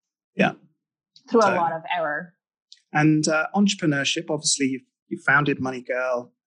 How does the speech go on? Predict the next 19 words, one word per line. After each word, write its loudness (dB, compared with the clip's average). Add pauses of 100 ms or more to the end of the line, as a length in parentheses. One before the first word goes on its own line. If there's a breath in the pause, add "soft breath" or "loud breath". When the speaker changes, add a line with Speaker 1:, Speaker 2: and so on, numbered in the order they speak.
(500)
Speaker 1:
some 2
ways 0
through -2
purpose, -2
but -10
maybe -4
also -2
through -4
necessity, -4 (480 soft breath)
and, -2
uh, 0
you -8
know, -10
it's -2
gone 0
on 2
to -8
be -2
successful. -2